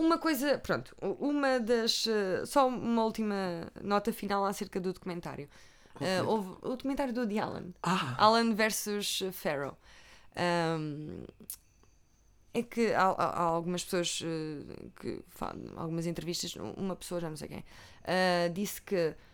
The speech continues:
Speaker 1: neste caso de, de artistas que são mau caráter e que são criminosos e cometeram atrocidades, ahm, que pelo menos não consumir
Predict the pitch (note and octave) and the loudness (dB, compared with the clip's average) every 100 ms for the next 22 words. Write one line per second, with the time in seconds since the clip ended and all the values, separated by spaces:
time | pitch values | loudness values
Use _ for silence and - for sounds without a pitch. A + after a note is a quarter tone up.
0 | - - - - - - - - - - | -20 -20 -20 -20 -20 -20 -20 -20 -20 -20
1 | - G#3+ C4+ - - E3+ D#3+ E3+ E3 E3+ | -6 0 0 0 0 0 0 -4 -4 -4
2 | D#3+ E3 E3 F#3 - F3 - - D#3+ D3+ | 0 -2 -2 -8 -6 -6 -6 -8 -8 -6
3 | C#3+ B2 E3+ - D#3+ D#3 D#3 D3+ D#3 D3+ | -4 -6 -8 -8 -8 -6 -8 -8 -8 -10
4 | D#3 D3+ - - D3 D3+ C#3+ D3 D3 C#3+ | -10 -12 -14 -12 -12 -12 -12 -10 -10 -10
5 | C#3+ - - - D3+ C#3+ C#3 A#2 - - | -12 -14 -16 -12 -10 -10 -10 -10 -14 -16
6 | - D#3+ D#3 - D3+ D3 - - - - | -14 -10 -6 -4 -4 -6 -8 -12 -14 -20
7 | - - - F3 E3+ E3+ E3+ D#3+ - - | -20 -20 -8 -4 -2 -2 -4 -6 -8 -12
8 | - F#3+ B3+ A#3+ G#3+ A3 A3 A#3 - G3 | -16 0 4 4 4 2 2 0 -2 0
9 | A#3 A#3+ B3+ G#3+ A#3 A#3+ A3+ G#3+ G#3+ G3 | 4 4 2 0 0 0 0 2 2 0